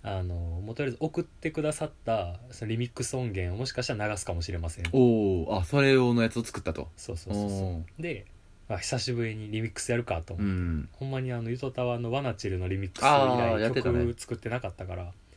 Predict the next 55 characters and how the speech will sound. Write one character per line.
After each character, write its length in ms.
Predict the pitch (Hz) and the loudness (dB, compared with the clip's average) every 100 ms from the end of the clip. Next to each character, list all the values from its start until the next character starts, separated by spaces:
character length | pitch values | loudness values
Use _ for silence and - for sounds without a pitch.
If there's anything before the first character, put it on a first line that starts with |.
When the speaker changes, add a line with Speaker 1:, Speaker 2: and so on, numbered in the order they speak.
| - - - - - | -20 -20 -20 -18 -10
Speaker 1:
あ 140 | 104 | -6
の、 260 | 95 90 92 | -4 -4 -4
ま 160 | 92 87 | -6 -6
あ、 40 | |
正 180 | - 117 | -4 -4
直 200 | 104 90 | -4 -2
グ 100 | 104 | -2
ッ 40 | |
ズ 100 | - | -2
の 80 | 104 | -4
作 160 | 107 98 | -2 -2
業 100 | 87 | -2
と 80 | |
か 100 | 90 | -4
も 100 | 87 | -4
あ 40 | 95 | -4
っ 60 | |
た 100 | - | -4
け 80 | 92 | -6
ど、 140 | 85 82 - - - - - - | -6 -10 -14 -20 -20 -20 -20 -10
久 180 | - | -4
々 180 | 107 104 | -4 -4
に 80 | 104 | -6
や 60 | 104 | -4
る 60 | |
か 160 | - - | -6 -10
と 60 | 95 | -10
思 140 | 87 | -10
っ 20 | |
て、 200 | 87 110 - - - - - - - | -12 -16 -20 -20 -20 -20 -20 -20 -18
ち 80 | - | -14
ょ 20 | |
っ 40 | 92 | -8
と 100 | 90 | -4
ね、 220 | 85 82 | -4 -4
リ 80 | 104 | -2
ミ 100 | 98 | -4
ッ 40 | 87 | -4
ク 140 | - | -8
ス 160 | - 95 | -4 -4
を 160 | 95 - | -4 -8
作 200 | - 120 | -8 -8
っ 40 | |
た 120 | - | -6
ん 60 | 80 | -8
で 40 | |
す 120 | 80 98 | -8 -2
よ。 80 | |
Speaker 2:
う 20 | 95 | 0
ん。 300 | 82 78 73 - | 0 -2 -6 -10
Speaker 1:
で、 300 | 151 160 - - - - - - | -6 -6 -8 -14 -20 -20 -20 -10
あ 120 | 95 | -6
の、 80 | 92 | -4
太 180 | |
っ 20 | - | -2